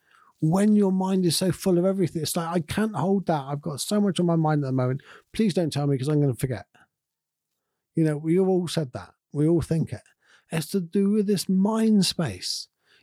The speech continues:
You literally only have so much. And you feel overwhelmed, you feel tired, you're anxious and stressed. So it's, it's a really,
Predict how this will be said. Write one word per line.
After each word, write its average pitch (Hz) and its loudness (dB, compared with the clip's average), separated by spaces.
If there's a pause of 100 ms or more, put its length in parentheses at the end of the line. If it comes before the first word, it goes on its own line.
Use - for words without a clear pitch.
(120)
You 190 4
literally 190 0
only 175 2
have 160 -2
so 175 0
much. - -4 (2000)
And 180 0
you 190 0
feel 202 -2
overwhelmed, 196 2
you 165 2
feel 190 -2
tired, 190 -2
you're 160 -4 (100)
anxious 170 0
and 151 -4
stressed. - -4 (1400)
So 202 0
it's, 185 -4 (140)
it's 190 0
a 196 2
really, 240 2